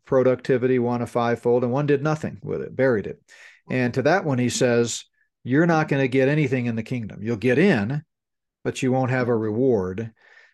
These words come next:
And the others are rewarded p-, proportionate with how faithful they were with their mina.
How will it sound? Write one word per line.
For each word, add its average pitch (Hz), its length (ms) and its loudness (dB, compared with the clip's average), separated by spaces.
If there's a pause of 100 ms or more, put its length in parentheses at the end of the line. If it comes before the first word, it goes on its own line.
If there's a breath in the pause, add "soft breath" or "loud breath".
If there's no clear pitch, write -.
(100)
And 117 380 -2
the 120 80 2
others 123 380 2
are 117 100 2
rewarded 113 640 0
p-, - 160 -14
proportionate 117 580 -2
with 107 140 -8
how 113 180 -2
faithful 113 400 -2
they 110 160 -4
were 107 260 -4
with 104 200 -6
their 107 160 -4
mina. 107 420 -6